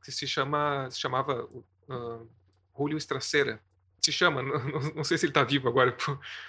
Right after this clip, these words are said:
<laughs> É, e, e então, cara,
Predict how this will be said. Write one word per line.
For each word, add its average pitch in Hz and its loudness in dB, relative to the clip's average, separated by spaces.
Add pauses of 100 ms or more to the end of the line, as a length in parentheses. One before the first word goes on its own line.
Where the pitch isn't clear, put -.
(180)
<laughs> - -4 (680)
É, 123 6 (1700)
e, 139 -6 (840)
e 139 -4
então, 156 4 (280)
cara, 117 4